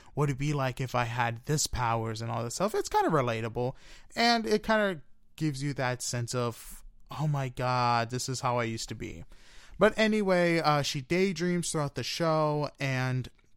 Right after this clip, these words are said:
her parents are very concerned because she spends her days daydreaming. And she wants to go to Avengers Con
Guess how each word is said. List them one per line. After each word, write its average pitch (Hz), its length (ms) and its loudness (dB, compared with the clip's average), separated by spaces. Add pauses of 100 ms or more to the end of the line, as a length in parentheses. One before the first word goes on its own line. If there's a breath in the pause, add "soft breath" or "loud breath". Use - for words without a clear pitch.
(760)
her 135 140 -2
parents 147 800 0
are 127 220 4
very 123 260 0
concerned 147 540 -2
because 123 200 -6
she 127 160 -6
spends 120 440 -2
her 120 100 -2
days 104 520 -6 (100)
daydreaming. 110 640 -6 (600)
And 151 300 2
she 165 140 -2
wants 156 320 0
to 147 100 -2
go 127 300 0
to 120 200 -4
Avengers 185 560 0
Con 156 800 2